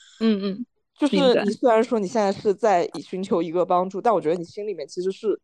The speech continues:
Speaker 2: 有答案的，你只不过是没有办法去承受你去做这件事情可能会带来的后果。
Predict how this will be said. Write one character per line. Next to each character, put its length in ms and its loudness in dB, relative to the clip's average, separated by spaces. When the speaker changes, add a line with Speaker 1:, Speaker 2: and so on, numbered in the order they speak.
Speaker 2:
有 160 4
答 140 2
案 220 4
的， 120 -2
你 100 -4
只 140 -10
不 120 -2
过 200 4
是 360 -2
没 140 0
有 80 6
办 180 2
法 160 -4
去 140 -10
承 240 -6
受 280 2
你 500 -4
去 420 -4
做 240 2
这 120 4
件 120 4
事 200 -2
情 160 -4
可 100 -8
能 140 -6
会 100 -2
带 140 6
来 100 6
的 60 0
后 160 -2
果。 200 -10